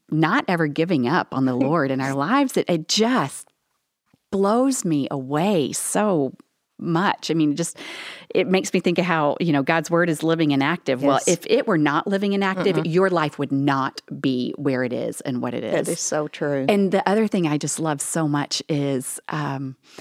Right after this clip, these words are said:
Speaker 1: you, and, and, uh, I was, I've been thinking about this since we talked last week, is you thirty-five years ago probably had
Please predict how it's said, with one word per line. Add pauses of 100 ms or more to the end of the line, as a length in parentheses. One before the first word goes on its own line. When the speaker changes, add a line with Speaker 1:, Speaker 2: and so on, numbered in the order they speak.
(420)
Speaker 1:
you,
and,
and, (220)
uh,
I
was,
I've
been
thinking
about
this
since
we
talked
last
week,
is (420)
you
thirty-five
years
ago
probably
had